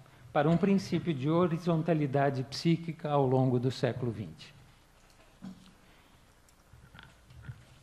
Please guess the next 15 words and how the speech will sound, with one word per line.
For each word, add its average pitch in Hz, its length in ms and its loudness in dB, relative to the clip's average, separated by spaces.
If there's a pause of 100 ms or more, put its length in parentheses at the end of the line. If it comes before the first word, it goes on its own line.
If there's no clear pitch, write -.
(100)
Em 196 80 0
um 214 60 0
primeiro 220 340 4
tempo, 156 480 2 (520)
a 160 60 -2
sublimação 175 880 0 (120)
em 139 80 -2
Freud, 135 680 -2 (440)
eh, 135 180 -2
goza 160 360 2
de 139 100 2
um 160 60 6
estatuto 151 640 0
privilegiado 127 920 2 (200)
dan-, 143 320 -4